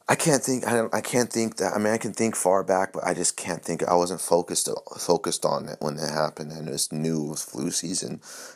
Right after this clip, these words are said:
I wanted to know, like, what I wanna know was how were people's nerves during times like this. Now, we didn't have social media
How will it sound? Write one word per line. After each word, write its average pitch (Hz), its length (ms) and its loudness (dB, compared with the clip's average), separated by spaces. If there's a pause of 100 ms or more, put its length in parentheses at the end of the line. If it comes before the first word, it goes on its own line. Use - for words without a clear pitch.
(340)
I 92 120 10
wanted 104 360 0
to 87 80 -6
know, 80 480 2 (300)
like, 85 160 0
what 98 160 6
I 104 60 8
wanna 95 280 0
know 85 640 2 (340)
was 76 360 4 (200)
how 87 320 4
were 80 240 2 (160)
people's 80 540 0 (180)
nerves 87 640 2
during 78 260 2
times 78 360 -2
like 65 200 -2
this. 95 240 2
Now, 98 140 4
we 123 80 2
didn't 151 100 -2
have 135 140 2
social - 440 0
media 92 480 0